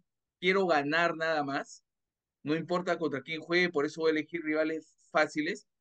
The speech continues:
yo creo que estás perdiendo la oportunidad de, de que este Perú te responda, ¿no? Lo que André dice sí va a suceder. O sea, el día que un equipo difícil venga a jugarte, ya sea acá o, o ya sea de visita o en la Copa América, cuando nos, nos toque el Chile que, que perdió tres dos contra Francia,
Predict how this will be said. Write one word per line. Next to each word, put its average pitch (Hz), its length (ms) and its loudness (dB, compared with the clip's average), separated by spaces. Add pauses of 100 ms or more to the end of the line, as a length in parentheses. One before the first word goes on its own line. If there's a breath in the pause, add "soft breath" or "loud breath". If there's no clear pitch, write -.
(280)
yo 180 160 0
creo 208 180 4
que - 80 -6
estás 185 180 -4
perdiendo 180 320 -4
la 185 80 0
oportunidad 139 580 -2
de, 170 240 -2
de 127 160 -8
que 135 160 -2
este 139 220 -8
Perú 143 240 -2
te 147 100 -4
responda, 123 520 -8
¿no? 113 200 -14 (440)
Lo 147 140 2
que 160 100 4
André 185 260 4
dice 226 220 0
sí 208 120 -6
va 226 80 2
a 220 40 -4
suceder. 185 520 -2 (480)
O 131 100 -10
sea, 160 220 4
el 143 120 0
día 185 280 0
que 180 100 -6
un 190 220 -2
equipo 180 360 -2
difícil 147 480 -2
venga 180 300 2
a 175 40 -2
jugarte, 160 600 0 (300)
ya 147 160 2
sea 156 220 2
acá 160 320 2
o, 143 80 0
o 127 520 -6
ya 139 160 -2
sea 165 160 -2
de 156 100 2
visita 147 360 -8
o 139 80 -2
en 131 60 -2
la 123 100 -2
Copa 151 220 0
América, 156 380 -2
cuando 120 260 -10
nos, 123 100 -14
nos 127 220 -8
toque 156 200 -4
el 147 120 -4
Chile 170 320 0
que, 127 240 -2
que 117 200 -6
perdió 127 380 -4
tres 151 220 -2
dos 160 160 0
contra 135 320 -6
Francia, 156 540 0